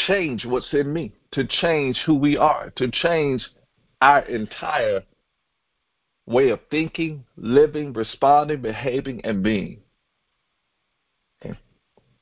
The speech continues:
And the pressure comes and it continues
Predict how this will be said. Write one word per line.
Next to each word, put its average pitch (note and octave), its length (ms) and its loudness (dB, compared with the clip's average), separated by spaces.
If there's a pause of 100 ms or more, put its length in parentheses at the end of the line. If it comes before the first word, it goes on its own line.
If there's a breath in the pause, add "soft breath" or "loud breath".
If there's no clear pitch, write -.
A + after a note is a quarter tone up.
(600 loud breath)
And D3 380 8 (2000)
the C#3 120 4
pressure - 540 2
comes B2+ 680 -4 (1600)
and D3+ 100 -2
it C#3+ 160 -2
continues C3+ 800 -6